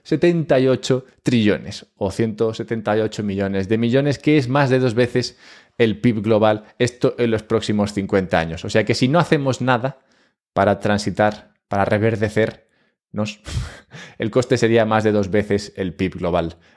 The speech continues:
en los próximos años. ¿Cómo llega a esta cifra? Bueno, te podrás imaginar que ha sido un proceso de lo más científico.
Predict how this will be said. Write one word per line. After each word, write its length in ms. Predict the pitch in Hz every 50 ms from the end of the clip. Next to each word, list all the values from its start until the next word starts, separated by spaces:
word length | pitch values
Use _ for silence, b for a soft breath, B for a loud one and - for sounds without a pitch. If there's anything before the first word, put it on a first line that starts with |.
| b b
en 120 | - 104
los 80 | 101 101
próximos 340 | - 104 101 - 113 113 117
años. 160 | 135 131 123
¿Cómo 220 | - 165 156 147
llega 500 | 131 135 139 120 104 95 90 - _ _ _
a 100 | - 98
esta 240 | 98 98 - - 113
cifra? 500 | - - 117 113 - 127 127 127 b b b b b b b b b b b b _ _ _ _ _ _ _ _ _ _ _ _ _ _ _
Bueno, 240 | - - - - - - _ _ _ - - - - - - - - - - - - - - - _ _ _ _ _ _ _ _ _ B B B B B B B B
te 100 | - -
podrás 280 | - 92 87 90 -
imaginar 600 | 104 107 107 107 123 127 123 104 104 - - _ _ _
que 100 | - 87
ha 40 |
sido 160 | 85 - 82 85
un 60 | 82
proceso 320 | 85 87 82 90 87 90
de 60 | 87
lo 80 | 87 90
más 160 | 90 87 -
científico. 500 | - 90 85 - 87 - - - - -